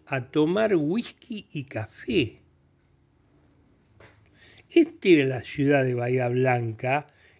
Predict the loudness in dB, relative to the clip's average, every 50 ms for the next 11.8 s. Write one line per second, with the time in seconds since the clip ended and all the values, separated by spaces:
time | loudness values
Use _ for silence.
0 | -2 2 2 4 4 4 4 4 4 2 2 0 0 0 0 0 0 -2 -2 -2
1 | -2 0 0 0 0 0 0 -2 -2 -4 -2 -2 0 0 0 -2 -6 -12 -18 -20
2 | -20 -20 _ _ _ _ _ _ _ _ _ _ _ _ _ _ _ _ _ _
3 | _ _ -20 -20 -18 -18 -20 -20 _ 4 4 4 6 4 4 2 2 2 0 -2
4 | -4 -4 -2 0 0 0 0 -2 -2 -2 -2 -2 -2 -2 -4 -2 0 2 4 4
5 | 4 4 2 2 0 0 0 -2 -2 -2 -4 -4 -4 -4 -6 -8 -8 -6 -4 -2
6 | 0 0 0 -2 -4 -6 -12 -16 -20 -20 -20 _ _ _ _ _ _ _ _ _
7 | _ _ _ _ _ _ _ _ _ _ _ _ _ _ _ _ _ _ -20 -20
8 | -20 _ 0 2 4 4 4 2 2 2 0 0 0 -4 -4 -4 -2 0 2 4
9 | 4 4 2 0 -2 -2 -4 -4 -2 -2 -2 -4 -4 0 2 4 6 6 6 4
10 | 0 -4 -8 -8 -8 -8 -6 -4 -2 -2 0 0 0 0 0 2 2 2 2 0
11 | 0 -2 -4 -6 -8 -6 -6 -6 -6 -8 -12 -16 -16 -16 -16 -16